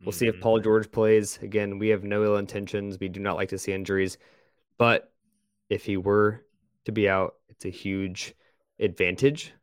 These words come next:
Speaker 1: for the Thunder. They follow that up with the Los Angeles Lakers that don't have LeBron, followed by the Portland Trailblazers, who by that point might not be playing anybody besides Shaedon Sharpe.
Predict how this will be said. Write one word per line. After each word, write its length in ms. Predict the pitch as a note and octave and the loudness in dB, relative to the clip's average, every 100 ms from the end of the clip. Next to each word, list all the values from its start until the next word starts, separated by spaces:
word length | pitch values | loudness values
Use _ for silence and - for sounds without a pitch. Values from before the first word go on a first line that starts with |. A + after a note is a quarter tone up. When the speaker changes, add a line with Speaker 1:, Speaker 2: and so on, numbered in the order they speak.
| _ | _
Speaker 1:
for 100 | D3 | -2
the 80 | D3 | 0
Thunder. 420 | A#2+ G#2 G#2+ G#2+ _ _ _ _ _ _ _ | 2 2 0 0 _ _ _ _ _ _ _
They 100 | A2 | -8
follow 240 | - G#2+ G#2 | 0 2 2
that 120 | G#2 | 2
up 240 | G2+ - | 2 0
with 200 | G#2+ - | -2 -4
the 600 | G#2 G#2 G#2 G2+ G2+ G2+ - _ | -6 -4 -2 0 0 -2 -4 _
Los 180 | G2+ - | -6 -4
Angeles 340 | G#2+ G#2 G2 | -4 -4 -2
Lakers 680 | A2+ A#2+ B2 A#2+ A#2 A2 - - _ _ | 2 2 4 4 4 0 -8 -14 _ _
that 120 | A2 F#2+ | -8 -6
don't 180 | F#2+ - | -6 -6
have 160 | F2+ | -6
LeBron, 600 | F#2 F2 C#3 F#3 F#3 F#3 - _ _ _ _ _ _ _ _ | -6 2 4 6 4 0 -6 _ _ _ _ _ _ _ _
followed 340 | - G#2 G#2 F2+ | -2 2 2 2
by 300 | F#2+ F#2+ G2 | 0 2 0
the 500 | F#2 G2 G2 G2 G2 | -2 -4 -2 -2 -4
Portland 340 | - G2 - F2+ | -6 -8 -6 -4
Trailblazers, 800 | - A#2+ A2+ A#2 G#2+ A2 G#2+ - | 2 4 6 6 4 0 0 -4
who 320 | G2+ F#2+ F2+ | -6 -6 -6
by 160 | F#2 F#2 | -4 -4
that 360 | F2+ A2+ F3+ | -4 -4 -4
point 400 | - F#3 G3 G3+ | -6 -4 -4 -4
might 320 | A2 A2+ C#3+ - | -4 -4 -4 -2
not 280 | A#2+ C3+ | -2 -2
be 140 | - B2+ | 0 -2
playing 400 | B2+ A2 B2 A#2 | 0 0 0 2
anybody 360 | C3 B2 B2+ | 2 4 4
besides 420 | B2+ - B2+ B2+ - | 4 2 0 0 2
Shaedon 240 | C3+ C3+ | 2 2
Sharpe. 340 | F3 G#3+ - | 4 2 2